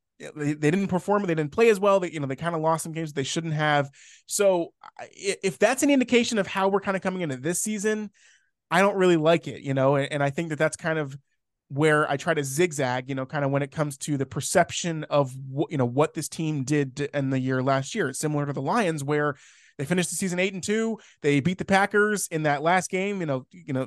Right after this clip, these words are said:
Packers don't go to the playoffs because of it. But the Lions, they look great, but they don't look, th-, they don't come off a loss in the playoffs, which is what, you know, their season would have,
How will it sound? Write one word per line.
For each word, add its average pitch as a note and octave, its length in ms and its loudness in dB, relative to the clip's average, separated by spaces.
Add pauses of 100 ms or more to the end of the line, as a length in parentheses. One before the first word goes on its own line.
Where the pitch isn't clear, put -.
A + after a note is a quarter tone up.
Packers F3 300 2
don't F3+ 160 2
go F#3 60 2
to E3+ 80 0
the D3 40 -4
playoffs F#3 300 2
because F#3 240 -2
of F#3+ 100 -6
it. G3 160 -2 (300)
But E3 80 -6
the E3 60 -2
Lions, G#3 580 2 (420)
they F#3+ 160 4
look B3 200 4
great, A#3+ 420 0
but E3+ 160 2 (100)
they F3 120 -2
don't G#3 280 -4
look, F3+ 200 -6 (340)
th-, D#3 160 -4
they E3+ 140 4
don't F#3 240 2 (160)
come F3+ 160 2
off E3+ 180 6
a E3 60 2
loss D#3 400 2
in E3 80 -6
the C#3+ 60 -4
playoffs, B3+ 380 0
which D#3+ 140 -10
is C#3+ 100 -8
what, C#3+ 140 -2 (220)
you D#3 100 0
know, C3+ 80 2
their C#3 120 2
season C#3+ 320 -2
would C#3 100 2
have, B2+ 200 -4